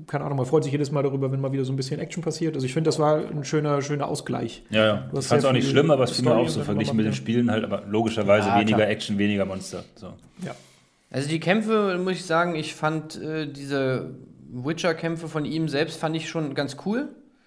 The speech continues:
Speaker 3: Ich finde aber so, das kann man mit Game of Thrones auch nicht so richtig vergleichen, weil die dann schon irgendwie Game of Thrones einen viel realistischeren
Speaker 2: Ja, ja.
Speaker 3: Ansatz hat an
Speaker 1: Ja.
Speaker 3: solche Schwertkämpfe.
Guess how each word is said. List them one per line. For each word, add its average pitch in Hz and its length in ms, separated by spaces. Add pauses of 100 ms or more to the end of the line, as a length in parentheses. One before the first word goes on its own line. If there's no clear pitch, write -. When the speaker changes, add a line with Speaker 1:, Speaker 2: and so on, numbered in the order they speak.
(400)
Speaker 3:
Ich - 120
finde 156 160
aber 156 160
so, 151 100
das 143 140
kann 151 100
man 156 140
mit 151 120
Game 147 120
of 147 160
Thrones 147 200
auch 139 60
nicht 135 120
so 143 80
richtig 143 240
vergleichen, 120 440
weil 131 100
die 127 100
dann 127 160
schon 139 200
irgendwie 135 320
Game 135 160
of 127 100
Thrones 131 200
einen 135 80
viel 143 180
realistischeren 131 540
Speaker 2:
Ja, 87 60
ja. 120 40
Speaker 3:
Ansatz 131 260
hat 117 160
an 120 80
Speaker 1:
Ja. 113 40
Speaker 3:
solche 117 260
Schwertkämpfe. 127 680